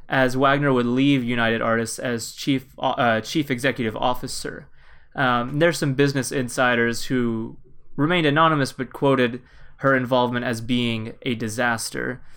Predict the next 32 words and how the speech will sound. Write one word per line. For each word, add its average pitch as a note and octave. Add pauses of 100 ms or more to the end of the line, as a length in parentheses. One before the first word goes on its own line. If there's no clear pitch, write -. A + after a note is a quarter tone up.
(160)
So A2+
there C3+
was, C#3
there D#3
was D3
a D3+
lot D#3
of B2+
drama B2+
on A#2
that A2+
end. A2+ (440)
Um, A#2 (960)
and D3+
then, D#3 (440)
uh, C3 (640)
you D#3+
know, C#3
in C3+
two F3
thousand C#3
ten, C3+
Cruise D3
would, C3
uh, A2+
release B2
Night B2+
and B2+
Day, A#2+
and A#2
that B2
was B2